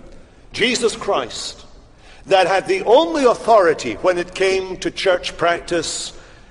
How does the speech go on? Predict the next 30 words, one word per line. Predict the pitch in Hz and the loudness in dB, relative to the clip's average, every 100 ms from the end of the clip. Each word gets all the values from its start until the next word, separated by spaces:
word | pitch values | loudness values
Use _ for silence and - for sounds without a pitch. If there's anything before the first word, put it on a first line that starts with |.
| - | -14
church | - 170 170 - | 0 2 2 -4
government, | 165 165 165 151 139 - - - - - - - - - - | -8 -6 -10 -12 -14 -20 -20 -20 -20 -20 -20 -16 -14 -12 -4
church | - 151 - - | 2 2 2 0
belief. | 147 135 113 - - - - - - - - - - - - - - - | 0 2 -2 -6 -10 -12 -12 -14 -12 -10 -10 -14 -16 -16 -14 -14 -10 6
I | 190 | 6
admired | 180 170 180 180 | 8 6 6 6
those | 156 143 139 | 6 4 4
boys. | 139 135 110 135 - - - | 0 0 0 -4 -8 -6 4
I | 143 | 4
remember | 151 190 185 185 180 - - - | 6 4 6 6 4 -2 0 6
going | 185 170 | 6 8
back | 170 185 180 | 6 6 4
there | 135 110 98 95 | 2 0 0 2
on | 170 | 4
my | 180 170 | 6 4
own | 175 180 160 - - - - - - - - - | 4 2 2 -2 -6 -8 -10 -12 -12 -12 -10 -2
and | 139 160 160 - | 4 4 4 4
praying | 196 180 185 175 | 8 8 8 4
that | 165 - | 2 6
God | 165 180 170 | 6 8 6
would | 156 131 | 2 4
raise | 170 196 202 | 8 10 10
up | 170 - - | 6 4 2
in | 165 | 4
our | 165 185 196 | 8 8 8
day | 180 147 104 - | 6 4 4 2
people | 180 - 127 | -2 0 0
with | 101 160 | 4 2
such | - 185 165 - - | 2 2 2 2 2
courage | 220 208 131 - - - | 6 8 6 2 -14 -16